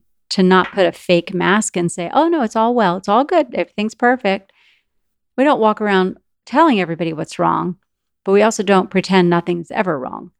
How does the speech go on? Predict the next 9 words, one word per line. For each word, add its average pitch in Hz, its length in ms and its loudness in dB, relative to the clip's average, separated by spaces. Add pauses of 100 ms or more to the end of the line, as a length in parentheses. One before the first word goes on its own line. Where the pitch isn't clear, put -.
(440)
if 180 100 -14
that - 160 -4
makes 165 200 -14
sense - 280 -10
to - 100 -10
you. - 180 -14 (500)
And 202 140 4
so 196 440 0 (160)
this, 202 220 -2